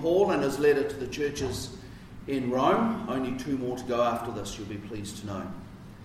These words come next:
So what I've been, uh, using to explore Paul's writings is not the only way to read Paul. There are a number of ways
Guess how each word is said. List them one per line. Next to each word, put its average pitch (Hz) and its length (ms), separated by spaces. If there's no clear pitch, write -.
So 185 180
what 240 160
I've 220 220
been, 190 340
uh, 151 640
using 180 420
to 165 140
explore 202 500
Paul's 160 300
writings 151 400
is 147 160
not 190 420
the 156 120
only 156 260
way 139 260
to 131 60
read 120 400
Paul. 139 420
There 135 300
are 127 280
a 135 40
number 143 260
of 131 140
ways 131 260